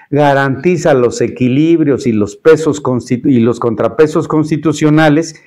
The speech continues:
y la propia división de poderes, es muy importante. Y más en un clima de paz,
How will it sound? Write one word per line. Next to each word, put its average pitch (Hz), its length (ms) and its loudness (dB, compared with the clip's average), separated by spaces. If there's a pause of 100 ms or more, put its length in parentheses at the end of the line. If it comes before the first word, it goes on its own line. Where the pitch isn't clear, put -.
(220)
y 131 140 0
la 120 220 0
propia 196 360 4
división 165 560 0
de 165 80 0
poderes, 165 520 -2 (200)
es 180 100 0
muy 214 160 4
importante. 196 680 -2 (400)
Y 175 140 2
más 202 260 4
en 196 160 4
un 208 100 2
clima 202 320 2
de 160 100 0
paz, - 600 -2